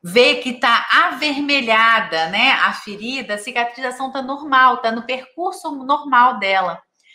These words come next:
Se é, se, se a ferida tá rosada, ela já tá no seu estágio final, ok? E se a ferida, é,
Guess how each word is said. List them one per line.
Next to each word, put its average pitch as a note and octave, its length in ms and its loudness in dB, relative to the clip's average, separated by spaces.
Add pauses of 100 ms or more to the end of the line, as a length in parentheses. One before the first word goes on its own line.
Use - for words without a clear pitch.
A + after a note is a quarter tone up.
(320)
Se - 280 -2
é, E4 100 4 (180)
se, - 360 -8 (260)
se - 300 -4
a B3+ 460 4
ferida B3 480 -6
tá A#3+ 180 2
rosada, B3 840 2
ela G#3+ 200 0
já B3 120 -4
tá C4 140 0
no B3 120 -8
seu B3 260 -6
estágio C4 600 -2
final, B3 800 2 (640)
ok? B3 600 -2 (540)
E E4+ 160 -4
se F#4 360 -4
a F4 120 4
ferida, B3 880 -6 (880)
é, E3+ 960 0